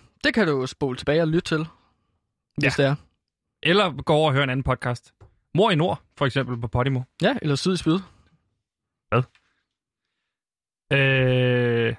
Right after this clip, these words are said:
Speaker 2: du har lavet et recap af kampen fra i går.
Speaker 1: Ja.
Speaker 2: Danmark-England.
Speaker 1: Og det var, det var en stor sejr til Danmark.
Speaker 2: Ja, den blev jo
Speaker 1: Fem nul.
Speaker 2: rigtig nul nul, ikke?
Speaker 1: Ja.
Speaker 2: Det var bare et gætte.
Speaker 1: Så har
Speaker 2: Gætværk.
Speaker 1: vi, øh, snakket nervegift, russisk nervegift, som du tog fat på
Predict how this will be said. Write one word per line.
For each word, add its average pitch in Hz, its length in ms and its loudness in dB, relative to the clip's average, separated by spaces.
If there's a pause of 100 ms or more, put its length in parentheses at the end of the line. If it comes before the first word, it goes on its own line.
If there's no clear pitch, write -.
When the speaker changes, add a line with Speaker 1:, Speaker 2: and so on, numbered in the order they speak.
(120)
Speaker 2:
du 202 80 4
har 220 60 4
lavet 233 180 2
et 202 80 2
recap 247 260 0
af 190 80 -4
kampen 220 400 -6 (160)
fra 202 100 2
i 190 40 2
går. 214 240 0 (100)
Speaker 1:
Ja. - 60 -2
Speaker 2:
Danmark-England. 220 580 -2 (240)
Speaker 1:
Og 190 120 -6
det 262 120 0
var, 143 500 0
det 220 140 -4
var 214 60 2
en 170 80 -2
stor - 440 -4
sejr 165 300 0
til 165 180 -4
Danmark. 156 320 0 (120)
Speaker 2:
Ja, 104 120 -2 (160)
den 120 80 -4
blev 175 120 2
jo 185 60 4
Speaker 1:
Fem 180 60 2
nul. - 100 2
Speaker 2:
rigtig 135 220 -6
nul 123 160 -2
nul, 110 200 -4
ikke? 160 120 -6 (160)
Speaker 1:
Ja. 135 140 -2 (200)
Speaker 2:
Det 139 60 -2
var 139 60 2
bare 123 140 0
et 113 80 -10
gætte. 123 260 -6 (460)
Speaker 1:
Så 233 80 2
har 208 100 4
Speaker 2:
Gætværk. 196 160 2
Speaker 1:
vi, 170 160 2 (100)
øh, 135 60 -2
snakket 139 360 0
nervegift, 208 520 -2 (140)
russisk 233 300 -2
nervegift, 214 400 0
som 180 180 -4
du 214 100 -2
tog 208 200 -2
fat 196 160 0
på 180 220 -2